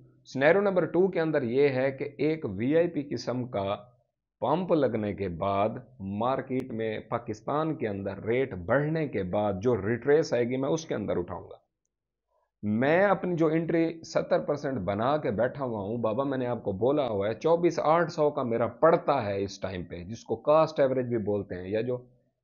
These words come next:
छोटी-छोटी पार्ट्स के हमने एंट्रीज उठा उठा के हमने फाइनल जब उसको कंक्लूड करके सिंगल डिजिट निकलता है चौबीस आठ सौ का।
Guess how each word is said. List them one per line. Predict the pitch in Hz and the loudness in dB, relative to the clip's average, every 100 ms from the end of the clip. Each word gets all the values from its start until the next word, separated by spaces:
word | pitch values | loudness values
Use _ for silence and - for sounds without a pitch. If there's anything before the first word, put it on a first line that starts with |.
| _ | _
छोटी-छोटी | 160 160 151 147 139 | -2 0 0 0 0
पार्ट्स | 131 139 147 143 | 2 4 4 2
के | 139 | -2
हमने | 135 135 | -2 0
एंट्रीज | 123 127 131 135 117 | -2 0 2 2 2
उठा | 113 117 131 | -2 2 4
उठा | 127 120 120 120 | 4 2 2 2
के | 110 117 | 2 0
हमने | 113 117 110 | -2 -2 -4
फाइनल | - 117 151 160 127 | -6 -4 0 2 2
जब | 123 | 0
उसको | 120 - 120 | -2 -2 -2
कंक्लूड | 117 110 110 131 147 107 | 0 -2 0 2 2 0
करके | 117 107 | -2 -2
सिंगल | 107 - 156 147 | -6 -4 0 0
डिजिट | 107 113 131 127 | 0 0 0 -2
निकलता | 110 101 98 110 | -4 -4 -4 -4
है | |
चौबीस | 107 127 123 117 95 | -2 0 0 0 -2
आठ | 117 107 | -4 -4
सौ | - 90 | -6 -10
का। | - 107 | -10 -18